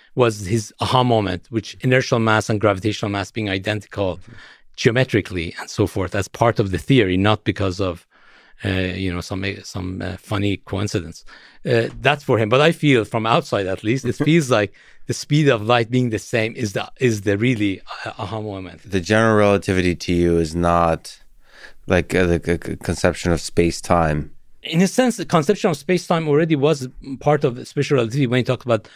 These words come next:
Speaker 1: length contraction.
Speaker 2: Hmm.
Speaker 1: So s-, general relativity takes that to the next step, but beginning of it was already space length contracts, time dilates. So once you talk about those, then yeah, you can dilate more or less different places, then it's curvature. So you don't have a choice. So it kind of started,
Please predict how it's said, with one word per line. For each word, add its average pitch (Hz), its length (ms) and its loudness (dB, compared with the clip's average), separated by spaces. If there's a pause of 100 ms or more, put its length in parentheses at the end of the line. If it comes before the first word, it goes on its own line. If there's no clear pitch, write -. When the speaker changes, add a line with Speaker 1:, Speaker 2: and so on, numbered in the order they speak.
(160)
Speaker 1:
length 127 260 2
contraction. 113 600 -4 (200)
Speaker 2:
Hmm. 92 200 -8 (220)
Speaker 1:
So - 140 -6
s-, - 180 -6
general 190 240 4
relativity 151 380 2
takes 151 280 0
that 131 140 0
to 131 60 -4
the 107 100 -2
next 107 260 -2
step, - 380 -2
but 104 200 0 (160)
beginning 143 440 2
of 101 140 0
it 95 160 -6
was 110 200 -2
already 135 420 2 (260)
space - 540 -2
length 135 240 0
contracts, 135 600 -6
time 120 300 -4
dilates. 107 580 0 (260)
So 143 140 0
once 165 240 0
you 139 40 -2
talk 147 220 0
about 127 280 0
those, 185 260 2
then 185 160 0
yeah, 214 160 2
you 156 80 2
can 143 160 0
dilate 139 360 0
more 143 200 0
or 131 40 0
less 131 140 -2
different 135 320 -8
places, 170 360 -2
then 120 120 -4
it's - 140 -12
curvature. 170 480 -8 (500)
So - 140 -2
you 147 80 0
don't 156 160 0
have 147 100 2
a 127 60 0
choice. 156 360 -4
So 147 180 -2
it 135 200 -8
kind 185 300 0
of 143 100 -2
started, 143 560 0